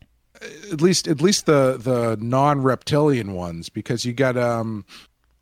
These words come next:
Wolfman guy. He ended up turning fairly easily.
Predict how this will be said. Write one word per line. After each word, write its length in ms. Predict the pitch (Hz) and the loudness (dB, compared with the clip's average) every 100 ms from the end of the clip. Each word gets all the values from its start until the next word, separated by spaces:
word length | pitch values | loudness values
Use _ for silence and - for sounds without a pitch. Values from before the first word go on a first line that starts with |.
| - - | -20 -6
Wolfman 600 | 117 165 170 156 131 123 | 2 2 2 0 0 -2
guy. 440 | 120 117 113 113 113 _ - | -2 0 0 -2 -6 _ -6
He 340 | 147 147 147 | -2 -2 -2
ended 240 | 135 127 | -2 -2
up 160 | 117 - | -4 -4
turning 340 | - 123 113 | -2 -2 -4
fairly 440 | 107 120 107 101 98 | -4 -4 -2 -2 -4
easily. 540 | 98 92 95 95 104 | -6 -8 -8 -8 -8